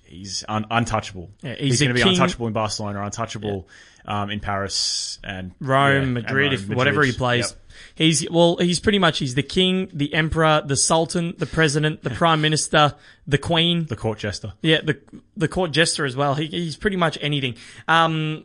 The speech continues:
Speaker 2: we can even call him the queen of clay as well. He's probably taken that mantle, so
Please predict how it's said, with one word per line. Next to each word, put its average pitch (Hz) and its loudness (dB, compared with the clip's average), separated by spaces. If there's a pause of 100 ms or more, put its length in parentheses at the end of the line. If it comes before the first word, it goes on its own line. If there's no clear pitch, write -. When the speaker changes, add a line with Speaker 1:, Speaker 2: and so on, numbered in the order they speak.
Speaker 2:
we 180 -2
can 202 0
even 170 0
call 139 -4
him 127 -6
the 120 -4
queen 131 -6
of 127 -8
clay 120 -6
as 117 -8
well. 123 -4
He's 120 -6
probably 139 -4
taken 123 -8
that 123 -6
mantle, 120 -8
so 127 -4